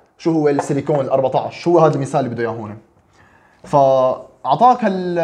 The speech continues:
هالعناصر وأعطاك ال-، طاقة تأين تبعها. هي طاقات تأين،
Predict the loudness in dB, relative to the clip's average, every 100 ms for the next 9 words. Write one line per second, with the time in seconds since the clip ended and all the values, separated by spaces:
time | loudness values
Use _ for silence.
0 | -2 -4 -4 -2 0 2 2 0 -2 0
1 | 2 2 0 -6 -10 -18 _ _ 2 2
2 | 2 -2 0 0 -2 -6 -8 -6 -2 2
3 | 4 4 2 -2 -4 -8